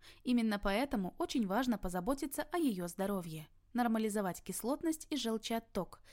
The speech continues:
исключить сахар и простые углеводы, свести к минимуму употребление алкоголя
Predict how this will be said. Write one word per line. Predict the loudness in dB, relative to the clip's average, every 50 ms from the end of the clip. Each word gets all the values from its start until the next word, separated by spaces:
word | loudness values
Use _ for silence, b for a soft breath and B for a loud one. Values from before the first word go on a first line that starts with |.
| b b b
исключить | -6 -6 -2 0 0 0 0 -2 -4 -4
сахар | -2 0 0 0 0 -2 -6 -8 -8 -6
и | -6 -2
простые | 0 0 0 0 0 0 0 0 0 0
углеводы, | -4 -2 0 0 0 2 2 0 0 -2 -4 -10 -10 B B B B B
свести | B -4 -2 -2 -2 -2 -4 -4
к | -2 0
минимуму | 2 2 2 2 2 0 0 -2 -4 -4
употребление | -4 -2 -2 -2 -2 -2 -2 0 0 0 0 -2 -4 -4 -4
алкоголя | -4 -6 -4 -4 -2 2 4 4 4 4 2